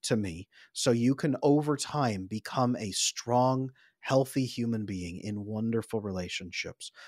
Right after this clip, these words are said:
who is not afraid, who gets their needs met, who knows how to cooperate with people, who knows how to ask questions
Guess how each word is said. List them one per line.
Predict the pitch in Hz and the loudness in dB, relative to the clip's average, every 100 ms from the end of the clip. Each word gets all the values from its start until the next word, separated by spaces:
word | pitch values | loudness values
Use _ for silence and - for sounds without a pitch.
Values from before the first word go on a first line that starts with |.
| - | -12
who | 110 | -6
is | 104 95 | -4 -2
not | 107 117 | 4 6
afraid, | 131 - - 101 104 90 - _ - - | 6 2 -4 -2 0 -2 -8 _ -20 -20
who | - 117 | -8 -4
gets | 107 139 - - - | 2 2 2 -6 -2
their | 127 | 0
needs | 113 117 123 113 101 | 2 2 2 0 -4
met, | 95 82 | -6 -4
who | 123 | -2
knows | 110 123 | -2 -2
how | - | 0
to | 135 | -2
cooperate | - 143 135 135 131 113 107 | 2 6 8 8 6 2 2
with | 101 - | -2 -6
people, | 98 - 92 | -8 -6 -10
who | 95 | -6
knows | 117 - | -4 0
how | 139 | 0
to | 127 | 0
ask | 139 131 - | 2 0 -2
questions | - 156 139 - - 101 90 | 0 2 2 0 -4 -4 -6